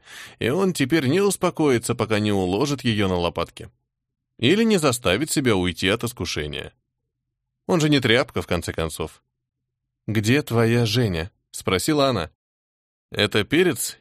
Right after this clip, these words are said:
или соль?» «Пересол». «Да?» Она уехала к родителям. «В гостиницу?» «Почему в гостиницу? В какую гостиницу?» Она встречалась там с мужчиной. «С мужчиной?»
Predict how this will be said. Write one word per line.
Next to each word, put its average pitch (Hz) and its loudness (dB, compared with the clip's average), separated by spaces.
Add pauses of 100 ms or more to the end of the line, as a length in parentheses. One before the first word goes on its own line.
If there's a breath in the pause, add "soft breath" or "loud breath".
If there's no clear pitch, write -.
или 101 2
соль?» 90 0 (760)
«Пересол». 117 0 (880)
«Да?» 87 -2 (1160)
Она 123 2
уехала 156 2
к 123 -4
родителям. 110 0 (640)
«В 110 -4
гостиницу?» 123 -2 (1040)
«Почему 92 -2
в 85 -10
гостиницу? 87 -4
В - -14
какую 120 2
гостиницу?» 92 -2 (920)
Она 110 0
встречалась 135 0
там 107 -2
с - -8
мужчиной. 92 -2 (840)
«С - -18
мужчиной?» 87 -4